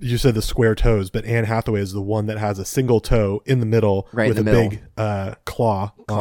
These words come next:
Speaker 1: on it.
Speaker 2: It's like a velociraptor.
Speaker 1: Dude,
Speaker 2: That
Speaker 1: at the,
Speaker 2: third
Speaker 1: at the,
Speaker 2: toe.
Speaker 1: when I, when they first showed that, I was like, "Oh, she's gonna do the claw tap like a velociraptor at some point." And then she fucking does it later, and I was like, "Yeah!"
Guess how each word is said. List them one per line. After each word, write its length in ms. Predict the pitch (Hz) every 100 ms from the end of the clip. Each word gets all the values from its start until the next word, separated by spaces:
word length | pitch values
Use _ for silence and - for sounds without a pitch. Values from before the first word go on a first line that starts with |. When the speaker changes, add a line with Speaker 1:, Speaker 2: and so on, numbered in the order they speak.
| 95
Speaker 1:
on 60 | 104
it. 60 | 113
Speaker 2:
It's 100 | 139
like 100 | 123
a 60 |
velociraptor. 800 | 110 107 107 - 113 104 - 113
Speaker 1:
Dude, 240 | 147 151 -
Speaker 2:
That 100 | 143
Speaker 1:
at 60 | 131
the, 40 |
Speaker 2:
third 180 | 107 98 131
Speaker 1:
at 80 |
the, 80 | 135
Speaker 2:
toe. 100 | 185
Speaker 1:
when 100 | 143
I, 80 | 131 -
when 160 | 135 127
they 100 | 123
first 300 | 139 135 -
showed 180 | 127
that, 160 | 120 110
I 80 | 107
was 100 | 110
like, 140 | 107 -
"Oh, 100 | 107
she's 240 | - 117
gonna 160 | 131 117
do 120 | 113
the 80 | -
claw 260 | - 110 107
tap 260 | - 92 92
like 100 | 92
a 60 |
velociraptor 580 | 95 92 - 95 101 -
at 80 | 101
some 140 | 107
point." 240 | 98 101 101 -
And 60 | 135
then 60 | 127
she 100 | 131
fucking 320 | - 135 123
does 220 | 117 117
it 100 | 110
later, 220 | 107 107
and 80 | 101
I 40 | 104
was 80 |
like, 100 | 113 165
"Yeah!" 600 | 240 208 185 151 120